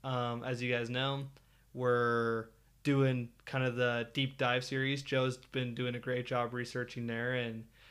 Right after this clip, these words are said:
we're kinda gonna dive into the, the career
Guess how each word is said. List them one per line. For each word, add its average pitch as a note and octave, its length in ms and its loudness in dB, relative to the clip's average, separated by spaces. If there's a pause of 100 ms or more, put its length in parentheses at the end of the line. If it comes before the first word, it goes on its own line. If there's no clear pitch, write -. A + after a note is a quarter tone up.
(120)
we're C3+ 100 -4
kinda C3 220 2
gonna B2 180 0
dive A#2+ 320 0
into B2 560 -2
the, A#2 320 -4 (180)
the C3+ 80 -6
career C#3 720 0